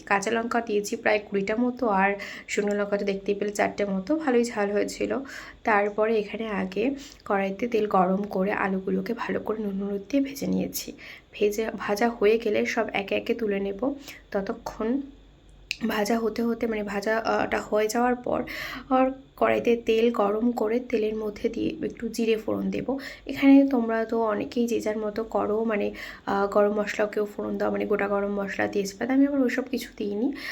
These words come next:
আর কি, যেহেতু ছিল না সেজন্য আর দিইনি। তারপরে, আহ, জিরে ফোড়ন দেওয়ার পরে আগে পেঁয়াজগুলো কেটে রেখেছিলাম ওগুলোও দিয়ে দিলাম। তারপর একসাথে ভাবলাম যে সব কিছু দিয়ে, মানে লঙ্কা টমেটোটা দিয়ে ভাজা ভাজা করে নিই।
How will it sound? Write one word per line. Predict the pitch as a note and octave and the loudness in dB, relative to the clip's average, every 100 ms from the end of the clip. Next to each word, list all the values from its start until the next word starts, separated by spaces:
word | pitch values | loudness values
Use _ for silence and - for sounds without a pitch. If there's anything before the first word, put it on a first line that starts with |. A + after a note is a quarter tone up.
| - - | -6 -4
আর | G3+ | -2
কি, | A#3+ | -2
যেহেতু | A3 G3+ - | -4 -4 -4
ছিল | - - A3 | -4 -2 0
না | D4+ | 0
সেজন্য | D#4 - G#3 G3+ | 0 -2 -2 -6
আর | - F#3+ | -8 -8
দিইনি। | - - | -6 -6
তারপরে, | - G#3 G3+ - B3+ D#4 | -4 -4 -4 -4 -6 -6
আহ, | - - - - - A3 G#3+ G#3+ G#3 G3+ | -12 -16 -16 -16 -4 0 2 2 2 0
জিরে | A3 A3 | 0 0
ফোড়ন | A3 G#3+ G#3 G#3 | 0 0 0 0
দেওয়ার | G#3+ G#3+ | 2 0
পরে | G#3+ G#3 G#3+ | 0 0 0
আগে | A3 G#3 A#3 | 0 0 -2
পেঁয়াজগুলো | A#3 A3+ G#3+ G#3 - A#3+ | 0 0 0 0 0 2
কেটে | A#3 A3+ | 2 -2
রেখেছিলাম | G#3+ A3 A#3 A#3 | -4 -4 -2 -2
ওগুলোও | G#3+ G#3+ A3+ | -2 0 0
দিয়ে | A3 G#3 | 0 -2
দিলাম। | G3+ G#3+ C4+ | -2 0 0
তারপর | D#4 - B3 | 0 0 -2
একসাথে | G#3+ - - A#3 A#3 | -2 -4 -4 -2 0
ভাবলাম | A3 A3 A3 | 0 -2 -2
যে | A3+ | -2
সব | A3 G#3 | -2 -4
কিছু | A3 - G#3+ | -6 -8 -10
দিয়ে, | G#3+ C#4+ | -4 0
মানে | D4+ A3 | 2 4
লঙ্কা | G#3 G3+ G#3+ | 2 0 -2
টমেটোটা | G#3 G3+ G3 - | -2 -4 -6 -8
দিয়ে | G3+ G#3 G3+ | -8 -8 -8
ভাজা | G3 | -8
ভাজা | G3+ - | -10 -12
করে | - G#3 G#3 | -2 0 2
নিই। | C#4 | 2